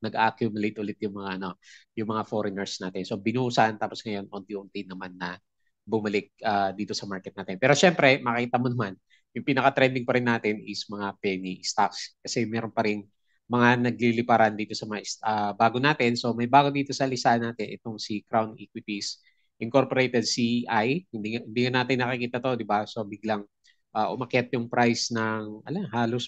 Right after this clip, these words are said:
magano din, no? Ceiling din, no? Forty-six point fifteen percent. Meron siya net foreign sale, two hundred eighty-six point sixty-six K. So, pinalipad.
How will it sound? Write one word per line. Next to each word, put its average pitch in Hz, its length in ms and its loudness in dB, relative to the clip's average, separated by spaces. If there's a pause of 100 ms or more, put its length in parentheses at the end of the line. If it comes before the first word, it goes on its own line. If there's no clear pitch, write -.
magano 127 240 -4
din, 175 160 2
no? 127 240 -4 (560)
Ceiling 131 560 4
din, 165 160 2
no? 147 240 -2 (160)
Forty-six 131 560 2
point 123 320 2
fifteen 123 560 0 (320)
percent. 143 560 4 (160)
Meron 110 160 -4
siya 113 240 2
net 110 160 -8
foreign 107 320 -4
sale, 104 240 -4
two 104 80 -6
hundred 101 400 -4 (400)
eighty-six 123 560 0
point 113 240 2
sixty-six - 640 -8
K. 185 400 6
So, 113 160 -4
pinalipad. 120 560 4